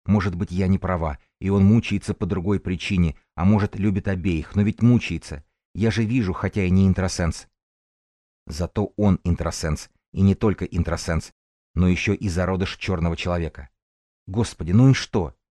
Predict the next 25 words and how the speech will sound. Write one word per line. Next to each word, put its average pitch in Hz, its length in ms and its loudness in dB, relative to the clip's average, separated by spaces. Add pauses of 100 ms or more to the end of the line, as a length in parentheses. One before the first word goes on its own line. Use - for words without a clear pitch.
(340)
Не 85 200 0
боишься? 80 640 -6 (400)
Корой 110 400 2
вскинула 101 580 2
на 92 140 4
безопасника 92 840 -2 (240)
повлажневшие 90 800 0
глаза, 78 480 -4 (400)
долго 92 320 0
смотрела 90 480 -2
на 85 80 4
него, 82 400 2
покачала 78 480 -4
головой. 71 420 -8 (560)
Не 87 260 4
боюсь. 90 520 -4 (680)
Раздвоение 95 600 2
психики 92 500 -4
может 90 340 0
привести 92 360 -4
к - 80 -8
распаду 95 420 -4
сознания, 87 600 0
речи, 98 320 -2
памяти, 90 500 0